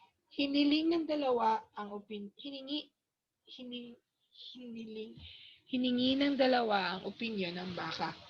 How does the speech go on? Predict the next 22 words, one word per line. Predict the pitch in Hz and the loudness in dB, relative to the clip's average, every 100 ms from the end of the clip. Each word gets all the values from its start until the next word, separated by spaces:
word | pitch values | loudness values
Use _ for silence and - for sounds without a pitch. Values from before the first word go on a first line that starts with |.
| - - - - - - | -20 -20 -20 -20 -20 -18
"Sa | - - 285 | -6 4 6
ganang | 294 311 339 311 | 8 8 6 6
akin, | 208 202 220 202 226 - - 240 | 2 2 -2 -6 -6 -6 2 4
walang | 233 247 247 196 | 4 0 -2 -4
duda | 185 185 185 180 _ _ _ - | -6 0 -2 -2 _ _ _ -14
sa | - 226 | -6 -4
kung | - 202 | -2 -6
ano | - 208 208 208 | -4 -6 -2 -2
ang | 214 202 | 0 -2
dapat | 185 185 202 196 190 | -2 -2 -4 -4 -4
gawin," | 180 185 175 185 - - - - 220 | -2 -2 -4 -8 -12 -16 -14 -12 0
wika | 247 262 285 285 | 0 2 0 2
ng | 285 220 | 0 0
baka | 180 185 190 | -2 -2 -2
sa | - 202 | -4 -6
tigre. | 190 165 165 175 - - - - - | -8 -6 -6 -6 -10 -18 -16 -14 -8
"Dapat | 233 277 294 330 320 | 2 4 6 2 4
mo | 320 | 0
siyang | 302 294 269 | 0 -2 -4
kainin. | 254 262 226 220 226 202 170 _ _ _ _ | -4 -4 -4 -4 -2 -4 -6 _ _ _ _
Tingnan | 254 247 226 220 | -8 -4 -4 -2
mo, | 220 214 | 0 0